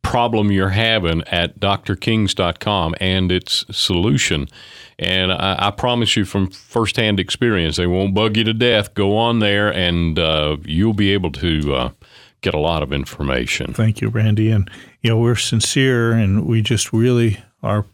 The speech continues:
Speaker 2: goal is, you know, really help end so much of the needless suffering in this world. And so adding an additional dimension, you know, to equip you and your doctor to be more successful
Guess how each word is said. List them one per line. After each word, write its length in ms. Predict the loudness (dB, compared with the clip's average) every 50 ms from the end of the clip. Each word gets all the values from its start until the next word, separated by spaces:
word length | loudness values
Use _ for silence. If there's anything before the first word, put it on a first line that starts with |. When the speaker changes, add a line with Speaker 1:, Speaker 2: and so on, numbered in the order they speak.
| _ _ -2
Speaker 2:
goal 420 | 0 0 2 2 2 0 0 -2 -6 _ _
is, 360 | -2 0 0 0 0 -2 -4 -8 -12 -20 -20 -20 -20 _ _ _ _
you 100 | -2 0
know, 80 | 0 2
really 340 | 2 2 2 2 2 0 -2
help 380 | -2 -2 -2 -2 -2 -2 -4 -2
end 320 | 0 2 2 2 2 0
so 220 | -2 0 0 2 2
much 300 | 2 2 0 0 -2 -4
of 80 | -2
the 80 | 0 2
needless 400 | 2 2 2 2 2 0 0 0
suffering 480 | 0 0 0 0 0 0 0 0 2 2
in 100 | 2 2
this 240 | 0 0 -2 0
world. 400 | 0 0 0 2 0 0 -2 -4 -6 -14 -20 -20 -20 -20 -20 -20 -20 _ _
And 240 | 0 2 2 2 0
so 340 | 0 0 2 2 0 -2 -4 -8 -18 -20 -20 _ _
adding 380 | 0 2 2 2 2 2 2 2
an 160 | 2 2 2
additional 640 | 2 0 0 2 0 2 2 2 2 2 2 2 2
dimension, 720 | 2 2 4 4 4 4 2 2 0 -4 -4 -6 -8 -10 _ _ _ _ _ _ _ _ _ _
you 140 | 0 0 2
know, 160 | 2 0 0
to 280 | 0 0 0 0 0
equip 500 | 0 -2 -4 -2 0 0 0 -2 -4 -4
you 440 | 0 2 4 4 4 4 2 0 -2 -6 -14 -20 -20 -20 -20 _ _
and 320 | 0 2 4 4 4 4 2
your 100 | 2 2
doctor 640 | 2 2 2 2 2 0 0 -2 -4 -4 -4 -6 _ _ _ _ _ _ _ _
to 120 | _ -4 0
be 220 | 2 2 2 2 2
more 320 | 2 2 2 2 2 2 0
successful 880 | 0 -2 -4 -4 -2 0 0 0 0 0 0 -2 -2 -2 -2 -4 -8